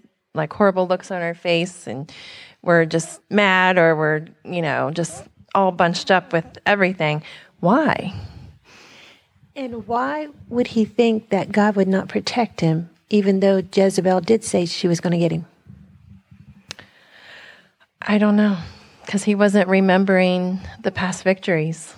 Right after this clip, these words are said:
Speaker 2: Yes.
Speaker 1: Like, he totally got in the flesh, but, but he's in there complaining and fault finding and hiding. And then I looked at Numbers, um, Numbers el-, eleven one. It says, "The people grum-, grumbled and deplored their hardships, which was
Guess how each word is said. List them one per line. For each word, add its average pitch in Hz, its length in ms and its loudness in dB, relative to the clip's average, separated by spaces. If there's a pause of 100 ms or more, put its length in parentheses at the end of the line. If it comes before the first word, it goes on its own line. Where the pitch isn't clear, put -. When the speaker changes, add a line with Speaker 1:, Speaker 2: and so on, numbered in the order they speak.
Speaker 2:
Yes. - 100 -20 (360)
Speaker 1:
Like, 180 120 -2
he 196 100 2
totally 196 480 0
got 165 200 2
in 165 60 -4
the 170 80 -2
flesh, 165 420 0
but, - 180 0 (640)
but 190 140 4
he's 214 240 2
in 240 120 4
there 226 140 4
complaining 233 800 0
and 147 140 -4
fault 214 280 0
finding 185 520 -2
and 143 240 -8 (260)
hiding. 202 540 -2
And 180 140 0
then 185 140 0
I 208 260 2 (200)
looked 226 260 0
at 175 140 0
Numbers, 185 800 -2
um, 160 400 -8 (100)
Numbers 190 420 0
el-, 175 220 0 (140)
eleven 180 540 0
one. 175 300 2
It 147 80 0
says, 175 220 -6
"The 180 100 0
people 196 400 -2
grum-, 185 480 -2
grumbled 190 500 2
and 170 140 -2
deplored 175 500 0
their 165 140 -2
hardships, 165 720 -2 (380)
which 190 180 -2
was 185 180 -4